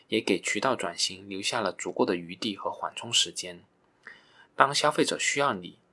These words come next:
渠道会水到渠成，更容易成功。当消费者不需要你，你的渠道建设的再好，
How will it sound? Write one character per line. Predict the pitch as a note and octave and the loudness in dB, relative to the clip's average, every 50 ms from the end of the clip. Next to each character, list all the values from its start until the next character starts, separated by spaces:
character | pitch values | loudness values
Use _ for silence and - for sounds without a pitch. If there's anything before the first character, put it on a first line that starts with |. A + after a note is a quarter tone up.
| _ _ _ _ _ _ _ - | _ _ _ _ _ _ _ -8
渠 | - - - - - | -4 -2 -2 0 4
道 | - G#2 F#2+ | 6 6 6
会 | F2 - A#2 | 6 4 0
水 | G#2 - - F2 D2+ | 0 0 0 -2 -2
到 | - A2 A2+ G#2 | 0 2 2 2
渠 | - - - E2+ | 2 0 -2 0
成， | - - - - - - _ _ _ | -2 -2 -4 -4 -10 -20 _ _ _
更 | - C3+ B2+ A2+ | 2 4 4 4
容 | G2+ F2+ F#2+ | 4 0 -2
易 | G#2 G#2+ | -2 -2
成 | - - - - E2+ F2 | -2 -4 -6 -8 -10 -6
功。 | - G2+ G2 G#2 A2+ - _ _ - _ - | -2 -2 -2 -4 -6 -12 _ _ -12 _ 2
当 | F3 F3 | 2 2
消 | F3 - F3+ | 4 4 4
费 | E3+ - D#3+ | 4 4 2
者 | - - - - | 2 0 0 0
不 | - A2+ | -2 0
需 | A2+ - - - | 0 2 2 4
要 | C3+ C3 | 2 2
你， | A#2+ G2+ F2+ - - - _ _ - | 2 2 -2 -4 -6 -10 _ _ -4
你 | G#2 | -2
的 | G2 G2 | -2 0
渠 | - - G#2+ | 0 0 4
道 | B2+ A#2+ G#2+ | 4 4 4
建 | G2+ - C3+ C3 | 4 4 2 4
设 | - - | 4 4
的 | A2+ G2+ | 4 2
再 | - - - C3 A2+ | 0 0 0 0 2
好， | - - - - - - - | 2 2 2 0 0 -2 -8